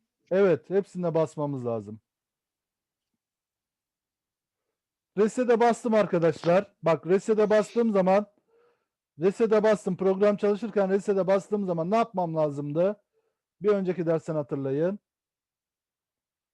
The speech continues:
Çünkü bunu soracağım ben size. Reset'e bastım, E M G'ye bastım ya da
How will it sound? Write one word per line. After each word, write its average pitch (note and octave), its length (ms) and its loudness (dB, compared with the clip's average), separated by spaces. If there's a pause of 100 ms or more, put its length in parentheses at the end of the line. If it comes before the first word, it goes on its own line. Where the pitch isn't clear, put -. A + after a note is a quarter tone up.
(420)
Çünkü G#3 260 -4
bunu G3+ 180 -2
soracağım F#3+ 500 -2
ben E3 140 0
size. D3+ 380 -6 (300)
Reset'e G3 460 0
bastım, F3 460 -2
E F#3 180 -4
M G3 180 -2
G'ye G3 280 0
bastım F#3 460 -2 (440)
ya F#3 200 0
da G3+ 380 0